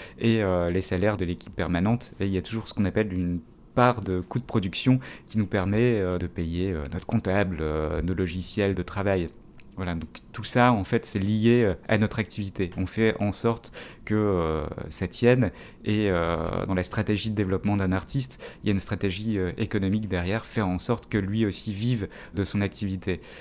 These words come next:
Et donc, c'est un cercle vertueux. Ensemble, on met en place une activité, euh, et on fait en sorte qu'elle soit renforcée pour qu'on en vive tous. Donc il n'y a pas de contrepartie, euh, monétisée. En revanche, on propose des accompagnements stratégiques pour des artistes qui sont, euh, en dehors du roster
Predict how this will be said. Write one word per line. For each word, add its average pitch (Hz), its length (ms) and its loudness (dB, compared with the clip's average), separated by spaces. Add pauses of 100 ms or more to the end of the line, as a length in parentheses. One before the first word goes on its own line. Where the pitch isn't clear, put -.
(140)
Et 92 80 -2
donc, 110 180 0
c'est 98 60 -2
un 92 60 2
cercle - 320 -4
vertueux. 101 640 0 (160)
Ensemble, 107 640 2
on 92 80 0
met 95 120 2
en 98 100 0
place - 280 0
une 92 300 2
activité, 113 720 0
euh, 87 320 -2 (160)
et 82 140 -2
on 85 80 -2
fait - 100 -6
en 92 60 0
sorte - 220 -8
qu'elle 92 140 -2
soit 95 180 -2
renforcée 107 600 0 (340)
pour - 200 -6
qu'on 95 120 0
en 92 100 2
vive 92 220 -6
tous. - 360 -10 (440)
Donc - 220 -2
il - 20 4
n'y 107 60 4
a - 20 2
pas 131 200 4
de 107 140 -2
contrepartie, 113 1080 0
euh, 95 120 4
monétisée. 98 680 2 (180)
En 98 160 0
revanche, 127 420 2
on 104 140 2
propose 110 560 4 (260)
des 95 200 -2
accompagnements 104 580 2
stratégiques 101 720 -2
pour 107 160 0
des 101 160 0
artistes 123 400 -2
qui - 120 -8
sont, 110 340 4
euh, 92 180 4
en 107 120 2
dehors 107 360 4
du 95 80 -2
roster 92 380 0